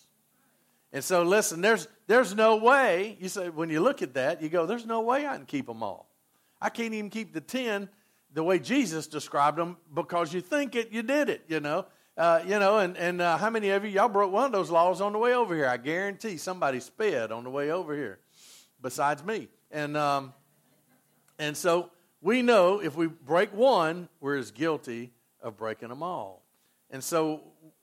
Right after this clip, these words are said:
we've gotta learn how to deal with guilt. Now, because of that, we do run around with guilty conscience. That's that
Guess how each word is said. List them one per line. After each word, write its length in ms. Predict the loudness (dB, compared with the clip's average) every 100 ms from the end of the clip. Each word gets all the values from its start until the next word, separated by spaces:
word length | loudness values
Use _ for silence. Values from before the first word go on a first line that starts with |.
| _
we've 220 | -6 -4 0
gotta 240 | 2 2
learn 600 | 2 0 0 -2 -6 -10 -10
how 140 | -8
to 80 | -8
deal 240 | -6 -6
with 200 | -6 -8
guilt. 300 | -4 -2 -2
Now, 280 | -4 -4 -6 _ _ _
because 540 | -16 -14 -6 -2 -2 -4
of 120 | -6
that, 340 | -6 -6 -10 _ _ _ _
we 120 | -6
do 200 | -4 -2
run 260 | -2 -2 -2
around 300 | -2 -4 -4
with 180 | -8 -6
guilty 280 | -6 -6 -8
conscience. 500 | -6 -8 -10 -14 -8
That's 220 | -6 -4
that 200 | -6